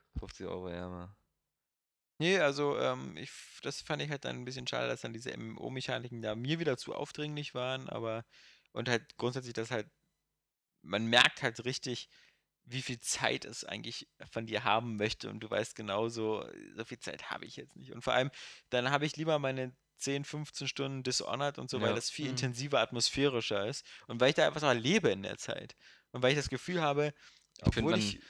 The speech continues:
Speaker 1: hat auch immer viel eher das Gefühl, dass man überhaupt vorankommt.
Speaker 2: Ja.
Speaker 1: Und im
Speaker 3: Mhm.
Speaker 1: M M O dauert's ja ewig, bis du mal irgendwie was gesehen hast eigentlich.
Speaker 2: Hm, gut, dann haben wir den nächsten, äh, das ist der Patrick, der schreibt uns auch, ähm:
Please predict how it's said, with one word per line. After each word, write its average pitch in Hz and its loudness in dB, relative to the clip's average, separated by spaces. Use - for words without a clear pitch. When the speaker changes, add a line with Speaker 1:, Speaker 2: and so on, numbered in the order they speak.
Speaker 1:
hat 107 2
auch 110 4
immer 110 4
viel - -2
eher 98 2
das 104 0
Gefühl, - -6
dass 107 0
man 101 -4
überhaupt 95 -2
vorankommt. 87 -2
Speaker 2:
Ja. 127 10
Speaker 1:
Und 90 0
im - -2
Speaker 3:
Mhm. - -2
Speaker 1:
M 98 0
M 98 -2
O 101 -2
dauert's 95 2
ja 82 2
ewig, 95 0
bis 92 -10
du 92 -8
mal 90 -2
irgendwie 90 -6
was 85 -8
gesehen 95 -6
hast 87 -8
eigentlich. 85 -12
Speaker 2:
Hm, 92 -6
gut, 254 8
dann 131 4
haben 160 2
wir 175 4
den 151 0
nächsten, 151 -2
äh, 110 2
das 107 -2
ist - -8
der 110 2
Patrick, - 4
der 127 2
schreibt - 0
uns 127 -8
auch, 139 -2
ähm: 135 -4